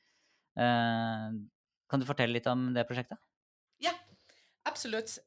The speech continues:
Speaker 2: Ehm, og sånn som jeg sa, så var det jo det første prosjektet jeg jobbet med i tjue atten, det var fleksibilitet. Så skjønte vi, ok, det går ganske lang tid før markedet er der, at vi kan tjene penge. Så la vi det litt i skuffen,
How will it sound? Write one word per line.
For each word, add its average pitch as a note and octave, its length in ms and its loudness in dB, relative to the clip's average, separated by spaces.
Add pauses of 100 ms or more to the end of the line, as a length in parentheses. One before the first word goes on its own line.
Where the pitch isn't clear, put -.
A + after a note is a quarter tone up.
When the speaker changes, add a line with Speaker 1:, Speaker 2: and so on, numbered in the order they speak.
Speaker 2:
Ehm, C4+ 560 2 (160)
og B3 80 -6
sånn D#4+ 160 -2
som D4+ 80 -2
jeg C4+ 100 0
sa, B3 220 4
så C4+ 140 -2
var C4 100 4
det B3+ 140 2
jo B3 60 2
det B3+ 120 -2
første C#4+ 300 0
prosjektet C4 420 -2
jeg A3 80 0
jobbet G#3+ 220 -2
med A3 120 -2
i A3 60 -2
tjue A#3+ 180 0
atten, G3 360 0
det A3 100 -4
var G#3+ 80 2
fleksibilitet. F#3 720 -6
Så - 160 -12
skjønte B3+ 320 -2
vi, A#3+ 140 0
ok, G#3+ 260 -4
det G3+ 80 -2
går A3 160 -2
ganske C4 340 0
lang G#3+ 180 -2
tid C4 320 -2
før A3 160 0
markedet G#3 440 -2
er G3 160 0
der, B3+ 180 2 (100)
at G#3+ 100 -6
vi A3 60 -4
kan A3 120 -8
tjene F3+ 260 -4
penge. D3 300 -6 (520)
Så - 80 -14
la C4+ 220 0
vi D4 100 -2
det A#3+ 80 0
litt A#3 160 -2
i B3+ 60 -2
skuffen, B3 320 -2